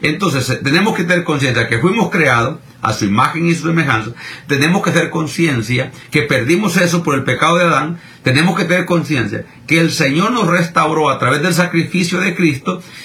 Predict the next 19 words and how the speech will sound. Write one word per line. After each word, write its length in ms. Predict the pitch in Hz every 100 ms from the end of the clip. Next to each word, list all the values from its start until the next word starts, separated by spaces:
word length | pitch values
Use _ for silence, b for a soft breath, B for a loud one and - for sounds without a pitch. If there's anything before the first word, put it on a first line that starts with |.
| B
y 120 | - 170
tenemos 420 | 147 151 185 180
que 100 | 151
tener 380 | 123 120 135 175
conciencia 800 | 185 175 139 110 104 131 135 -
que 120 | 135
necesitamos 720 | 131 127 120 113 147 151 147 -
la 160 | 127
llenura 440 | 117 113 127 160 160
del 140 | 135
Espíritu 720 | 113 - - 202 233 233 - 208
Santo, 460 | 185 139 135 143
que 80 | 123
son 160 | 123 151
las 220 | - -
arras 380 | 156 151 135 131 B B
de 140 | 127
nuestra 340 | 127 135 170 170
herencia, 680 | 170 139 135 127 175 208